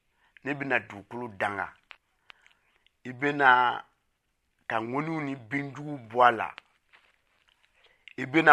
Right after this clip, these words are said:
wɔsi kosɛbɛ walasa k'i balo sɔrɔ ka bɔ o dugukolo la, i bɔra o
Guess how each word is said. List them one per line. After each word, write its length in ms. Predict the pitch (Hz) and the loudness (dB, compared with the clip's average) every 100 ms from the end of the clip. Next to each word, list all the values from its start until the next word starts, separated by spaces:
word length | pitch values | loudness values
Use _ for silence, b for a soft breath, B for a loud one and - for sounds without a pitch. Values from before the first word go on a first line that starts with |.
| 135 | 8
wɔsi 440 | 117 113 131 - - | 2 -4 2 2 4
kosɛbɛ 420 | 247 240 220 214 - - | 4 6 6 4 -2 -14
walasa 380 | 120 135 - 120 | -2 -2 0 -4
k'i 460 | - 113 113 110 110 | -6 -14 -16 -16 -18
balo 340 | 98 120 123 | -6 -4 -4
sɔrɔ 340 | 113 104 82 - _ _ _ | -8 -12 -14 -18 _ _ _
ka 160 | 98 98 | -6 -6
bɔ 420 | 110 117 - - _ | -6 -6 -6 -12 _
o 140 | - 120 | -14 -14
dugukolo 440 | 107 98 - 107 | -14 -18 -12 -10
la, 80 | 98 | -10
i 120 | 95 | -10
bɔra 300 | 110 110 113 | -14 -12 -12
o 100 | 107 | -12